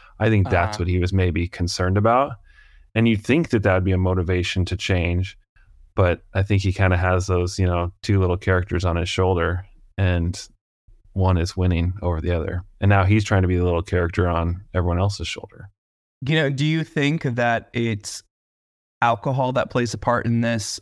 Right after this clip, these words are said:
Speaker 2: or do you think this is just in his character currently? Because I would love to say alcohol plays a part in it, but when we saw this moment, which was,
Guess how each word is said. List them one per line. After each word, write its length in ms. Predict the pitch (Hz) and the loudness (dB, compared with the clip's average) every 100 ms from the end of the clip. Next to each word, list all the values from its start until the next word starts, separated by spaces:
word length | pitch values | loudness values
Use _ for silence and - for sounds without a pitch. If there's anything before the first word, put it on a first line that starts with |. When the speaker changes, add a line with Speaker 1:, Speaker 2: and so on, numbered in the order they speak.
| - | -6
Speaker 2:
or 220 | 120 117 | -2 -2
do 140 | 107 | 0
you 80 | 113 | -2
think 300 | 107 117 113 | 0 -2 0
this 180 | 113 - | -2 -4
is 140 | 107 | -6
just 300 | - 110 104 - | -2 -2 -4 -4
in 260 | 117 110 110 | 0 2 0
his 460 | 101 107 101 98 | 0 0 0 -2
character 520 | - - 110 107 104 101 | -8 -2 0 0 0 -2
currently? 440 | - 101 92 98 | 0 0 2 0
Because 520 | 95 107 113 110 107 - _ _ _ _ _ _ _ _ - | 0 0 0 0 -2 -8 _ _ _ _ _ _ _ _ 0
I 100 | 127 | 0
would 200 | 139 123 | 0 0
love 200 | 127 127 | -2 -2
to 100 | 160 | -4
say 180 | 165 | 0
alcohol 380 | 156 156 165 156 | 0 0 -2 -4
plays 240 | 147 156 147 | -2 -2 -2
a 40 | |
part 240 | - 160 | -6 -6
in 80 | - | -4
it, 340 | 156 - - - | -4 -4 -6 -2
but 220 | 123 - | -2 0
when 120 | 120 | 0
we 80 | 123 | 0
saw 200 | 107 120 | 0 0
this 380 | 110 113 113 - | 0 -2 -2 -2
moment, 380 | 139 147 143 - | 0 0 -2 -4
which 220 | 110 - | -6 -2
was, 800 | 110 110 107 - - - - | 0 0 -2 -6 -10 -12 -14